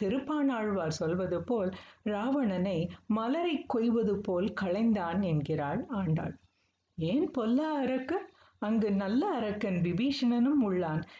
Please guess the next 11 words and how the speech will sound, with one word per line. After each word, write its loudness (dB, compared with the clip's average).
எனவே 0
பொல்லா 0
அரக்கனை -2
கிள்ளிக் 0
களைந்தானை 0
பாடிக்கொண்டு -2
பெண்கள் 0
எல்லாம் 0
பாவைக்களம் -2
சென்று -2
விட்டனர். -4